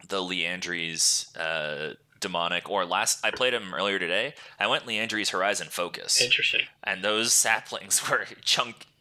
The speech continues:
Speaker 1: chunking people for, like, half their health. 'Cause the Horizon Focus proc, like, the first damage that's dealt if I'm far enough away,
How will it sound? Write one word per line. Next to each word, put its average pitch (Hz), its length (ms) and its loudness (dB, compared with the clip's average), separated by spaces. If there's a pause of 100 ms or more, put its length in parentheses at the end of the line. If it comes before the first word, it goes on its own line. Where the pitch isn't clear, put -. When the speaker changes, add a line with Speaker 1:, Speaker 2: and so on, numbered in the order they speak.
(100)
Speaker 1:
chunking 113 460 -4
people 98 360 -4
for, 95 180 0
like, 90 160 0
half 104 240 2
their 85 100 -6
health. 92 220 -2
'Cause 143 160 2
the 143 220 -2
Horizon 131 420 0
Focus 123 360 0
proc, 120 520 0 (440)
like, 98 120 -2
the - 80 -4
first 127 420 2
damage 117 420 -2
that's 98 220 -2
dealt 107 240 0
if 101 100 -4
I'm 85 140 -4
far 90 240 0
enough 92 220 -2
away, 98 340 0